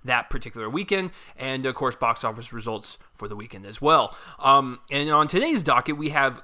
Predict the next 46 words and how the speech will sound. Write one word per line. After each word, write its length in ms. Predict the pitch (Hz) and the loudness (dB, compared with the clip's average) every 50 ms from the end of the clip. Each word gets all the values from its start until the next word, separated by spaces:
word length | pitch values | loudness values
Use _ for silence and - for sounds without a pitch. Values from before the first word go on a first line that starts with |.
| - | -12
Kubo 400 | - - 247 285 285 277 269 262 | -6 -2 -2 0 4 4 4 4
and 140 | 214 190 180 | 2 -2 -6
the 40 | 165 | -8
Two 240 | 151 - 214 226 220 | -8 -8 -8 -8 -8
Strings 520 | - - - 240 220 202 180 165 151 160 - | -8 -10 -8 -6 -4 -4 -4 -6 -8 -8 -8
and 180 | 170 165 170 196 | -6 -6 -4 -2
War 180 | 254 285 240 | 2 2 2
Dogs 360 | 185 151 139 135 139 143 135 | 4 4 4 4 2 0 -2
as 200 | - 147 147 139 | -6 -8 -8 -8
the 100 | 131 151 | -6 -6
main 320 | 147 147 156 160 160 156 143 - - - - - | -6 -6 -6 -6 -6 -8 -10 -12 -14 -20 -4 4
two 220 | - - 302 302 | 8 10 10 10
films 520 | 294 - 175 160 147 143 139 139 135 - - - - - - - | 8 6 2 2 2 2 0 -2 -4 -8 -10 -14 -18 -20 -16 -4
that, 320 | 120 135 135 135 127 - 143 | 0 4 4 4 4 2 2
uh, 140 | 131 127 107 | 0 2 2
I 80 | 110 120 | 2 0
will 160 | 120 120 120 | 0 -2 -4
be 140 | 120 120 117 | -6 -6 -6
reviewing. 500 | 110 117 113 117 160 180 190 185 170 - - - - - | -4 -4 -2 0 2 2 2 2 0 -2 -6 -10 -8 -4
And 60 | 139 | -4
if 100 | 147 - | 0 4
you're 100 | 196 202 | 6 8
watching 300 | 220 247 233 - - 214 | 8 8 6 4 2 0
on 160 | 202 175 160 | 0 0 0
YouTube, 500 | 170 202 185 - - 208 196 190 190 175 | -2 -4 -6 -4 -4 -2 -2 0 0 0
uh, 380 | 165 165 156 151 147 139 139 131 | 4 4 6 6 6 6 4 0
if 140 | - 123 - | -2 -4 -4
you're 80 | 143 151 | -2 -2
listening 260 | 165 160 - 170 151 | 0 0 -2 -2 -2
on 60 | 139 | -2
Spreaker, 580 | - - - - 175 175 160 - 175 170 165 135 | -4 -4 -6 -4 -4 -4 0 2 2 4 4 6
or 220 | 139 139 139 131 | 6 6 6 4
even 320 | - 156 180 196 202 165 151 | 4 0 -2 -2 0 0 0
watching 280 | 160 170 170 - 165 | 0 0 -2 -2 -2
on 120 | 143 135 - | -2 0 2
Facebook 480 | - 196 208 202 - - 196 - - | 2 2 0 0 0 -2 -2 0 4
Live, 400 | 220 247 233 208 185 170 160 160 156 | 6 8 8 8 6 4 2 -2 -4
and 100 | 147 151 | -6 -4
you 60 | 156 | -4
wanna 180 | 180 208 202 | -2 -2 -2
comment 380 | 185 - 196 180 180 180 170 147 | 0 2 4 4 4 2 0 -2
down 180 | 160 156 151 143 | -2 -2 -2 -2
below 360 | 151 170 185 180 185 180 160 | 0 2 4 4 4 4 4
and 100 | 139 139 | 0 0
harass 440 | 143 151 156 165 165 165 160 - 170 | 0 2 4 4 4 4 4 0 -4
me, 220 | 165 160 160 147 | -6 -6 -6 -8